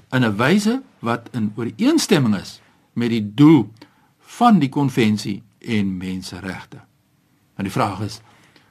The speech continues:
wat doen die media? Hoeveel s-, radiostasies in Suid-Afrika is regtig betrokke om die saak van gestremdheid te bevorder, hierdie bewusmaking te skep? Ons hoor so baie oor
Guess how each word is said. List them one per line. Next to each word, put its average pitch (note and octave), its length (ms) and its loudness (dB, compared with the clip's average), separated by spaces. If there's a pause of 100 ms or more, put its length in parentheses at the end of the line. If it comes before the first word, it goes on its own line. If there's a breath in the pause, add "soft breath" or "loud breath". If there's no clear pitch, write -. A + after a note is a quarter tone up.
(240 soft breath)
wat C3+ 420 -4
doen A2 220 -4
die G#2+ 100 -4
media? G#2 440 -4 (260)
Hoeveel E3 240 -4
s-, - 160 -10 (340 loud breath)
radiostasies A2+ 880 0
in G#2+ 60 -8
Suid-Afrika G#2+ 680 -8 (260)
is G#2+ 160 -14
regtig G2+ 520 -10
betrokke A2 600 -2 (680 soft breath)
om G2+ 180 -4
die G2 100 -4
saak F#2+ 400 -6
van F2 180 -10
gestremdheid F#2+ 720 -12
te - 80 -8
bevorder, G#2 440 -4
hierdie A2+ 240 -2
bewusmaking A2 800 -2 (280 soft breath)
te G#2+ 100 -12
skep? - 300 -6 (360)
Ons E3 200 -6
hoor G3+ 160 6
so A3+ 200 2
baie C3 360 0
oor C3 280 -4